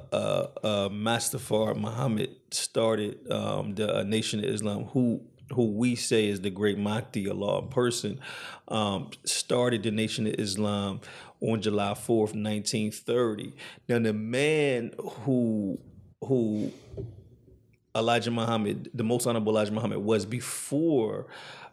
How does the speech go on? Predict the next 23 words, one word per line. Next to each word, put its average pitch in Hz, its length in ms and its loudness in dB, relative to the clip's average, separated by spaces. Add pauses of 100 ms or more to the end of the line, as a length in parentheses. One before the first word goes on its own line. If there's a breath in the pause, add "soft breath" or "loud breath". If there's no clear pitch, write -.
(180)
the 127 140 2
Nation 113 400 2
of 107 80 2
Islam 101 640 0
when 101 120 -2
he 113 140 2
was 101 220 -2 (100)
E-, 101 320 -2
Elijah 101 540 0
Poole, 117 840 -2 (480 loud breath)
um, - 420 -2 (120)
is 110 140 -2
a 107 60 -2
totally 120 460 4
different 113 400 0
character 120 560 2
that, 104 400 -2
that, 107 440 0
that - 280 2
popped 117 500 0
up 113 340 2 (520 loud breath)
after, 117 840 2
um, 113 480 -2